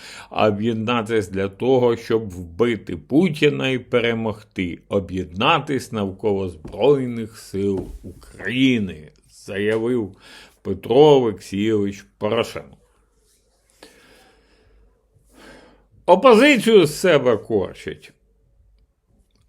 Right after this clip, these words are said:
А його депутат Олексій Гончаре-, Гончаренко з його фракції, той взагалі сказав: «Буду голосувати проти, проти мобілізації, проти воєнного стану».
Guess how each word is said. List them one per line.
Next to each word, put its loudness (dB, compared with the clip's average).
А -4
його 6
депутат 0
Олексій -4
Гончаре-, -2
Гончаренко -4
з -8
його -2
фракції, -6
той -4
взагалі -2
сказав: -8
«Буду -4
голосувати -2
проти, 2
проти 2
мобілізації, 0
проти 0
воєнного 0
стану». -16